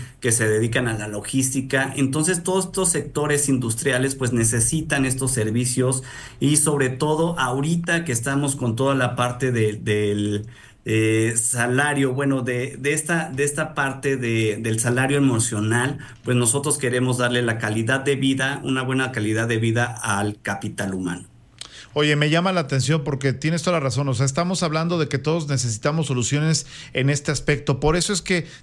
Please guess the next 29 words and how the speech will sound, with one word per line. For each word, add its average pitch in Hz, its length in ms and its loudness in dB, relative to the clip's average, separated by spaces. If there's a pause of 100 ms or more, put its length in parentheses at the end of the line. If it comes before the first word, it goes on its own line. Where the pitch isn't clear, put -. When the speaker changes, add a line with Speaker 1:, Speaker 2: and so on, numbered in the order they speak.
Speaker 2:
tengo 180 260 0
entendido 165 520 0
que 170 80 -8
ustedes 160 400 -2
diseñan, 151 440 0
pues, 123 300 0
como 143 300 -2
trajes 233 340 0
a 202 60 2
la 160 120 2
medida, 147 400 2
¿no? 156 240 2 (300)
Dependiendo 143 600 0
de 160 140 0
quién 165 200 -2
sea 160 140 0
el 139 80 -2
cliente. 143 460 0 (220)
Y 147 80 -4
esto 151 200 0
me 156 100 2
parece 143 460 0 (160)
muy 156 180 0
importante 170 460 -2
porque 147 260 -4
no 147 80 0
solamente 151 400 -2
estamos 151 300 -2
platicando, 143 640 0